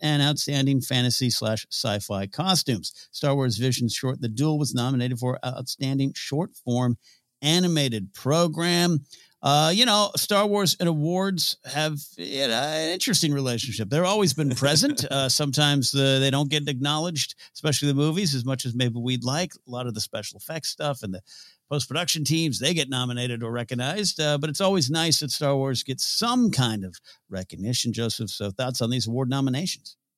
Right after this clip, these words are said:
Speaker 2: Yeah, no, I'm always happy for them, and it is always a, a back and forth battle. You know, in some ways, it is, Star Wars was this, uh, great, uh, tapping into big myths and all that, but it was also George Lucas updating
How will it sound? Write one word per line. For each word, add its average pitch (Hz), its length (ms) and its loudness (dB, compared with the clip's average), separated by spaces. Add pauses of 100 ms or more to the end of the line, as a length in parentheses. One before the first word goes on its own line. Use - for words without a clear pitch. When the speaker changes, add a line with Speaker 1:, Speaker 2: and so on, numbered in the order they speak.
(320)
Speaker 2:
Yeah, 147 160 0
no, 104 180 2
I'm 110 140 -4
always 127 420 2
happy 82 320 -4
for 73 180 -8
them, 76 220 -6
and 80 100 -4
it 82 100 -4
is 85 200 0
always 76 440 -4
a, 78 40 -8
a 76 360 -4
back 73 260 -8
and 76 120 -10
forth 73 380 -8
battle. 69 560 -6
You 76 60 -8
know, 73 180 -8
in 71 180 -10
some 87 200 -4
ways, 82 400 -2
it 78 180 -8
is, 73 500 -6 (120)
Star 82 340 -4
Wars 78 460 -6
was 78 340 -8
this, 78 300 -10
uh, 76 500 -8 (160)
great, 107 340 -6
uh, 85 320 -2 (520)
tapping 123 320 0
into 101 340 -4 (180)
big 85 300 -2
myths 104 380 -4
and 85 120 -4
all 80 140 -2
that, 80 240 -2 (100)
but 151 140 -2
it 170 40 0
was 143 140 -2
also 120 380 0
George 104 300 -4
Lucas 110 360 -4
updating 117 800 0